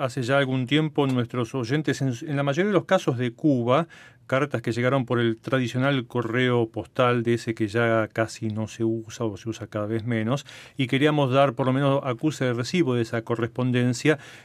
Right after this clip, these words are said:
Entre otros nos enviaron cartas Tania Espinosa Pérez, que es de Holguín,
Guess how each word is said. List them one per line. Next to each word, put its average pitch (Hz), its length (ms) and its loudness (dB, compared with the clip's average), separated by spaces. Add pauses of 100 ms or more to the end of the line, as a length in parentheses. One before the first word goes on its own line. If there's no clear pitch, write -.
Entre 147 440 4
otros 165 300 8
nos 139 220 -2
enviaron 139 540 2
cartas 147 640 0
Tania 156 640 2
Espinosa 127 760 -2 (220)
Pérez, 170 580 8 (360)
que 143 140 2
es 123 160 0
de 127 320 2
Holguín, 135 760 2